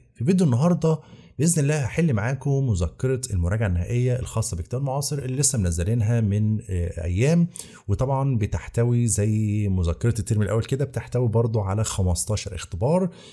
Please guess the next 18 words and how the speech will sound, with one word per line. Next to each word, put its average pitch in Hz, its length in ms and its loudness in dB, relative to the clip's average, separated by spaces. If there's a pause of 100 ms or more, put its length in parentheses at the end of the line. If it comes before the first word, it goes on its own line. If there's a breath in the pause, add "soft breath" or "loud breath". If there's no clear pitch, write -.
(380 loud breath)
طبعًا 143 460 0
شاملين 110 500 2
كل 131 440 0
الأسئلة 123 600 0
المهمة 117 640 2
اللي 104 120 2
موجودة 92 320 0
في 110 320 -2
المنهج 107 500 0
وفي 127 460 0
المحتوى 135 960 0
المقرر 120 420 0
علينا 101 260 0
في 113 240 -2
الترم 110 220 0
التاني 131 440 -4 (100)
اللي 87 120 -2
هو 104 340 0